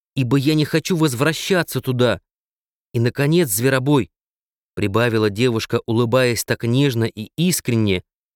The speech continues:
что решимость молодого человека едва не поколебалась. В доказательство того,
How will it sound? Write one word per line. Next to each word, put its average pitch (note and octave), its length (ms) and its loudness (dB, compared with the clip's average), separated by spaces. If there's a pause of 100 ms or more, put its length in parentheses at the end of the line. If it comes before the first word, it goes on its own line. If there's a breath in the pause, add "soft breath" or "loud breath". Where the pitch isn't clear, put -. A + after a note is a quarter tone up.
(400)
что - 220 -2
решимость F3 600 0
молодого D3 500 2
человека C3+ 640 0 (500)
едва G#2 500 0
не E3 120 2
поколебалась. C3 840 0 (1120)
В G2+ 80 -10
доказательство D3 800 -2
того, C#3 400 0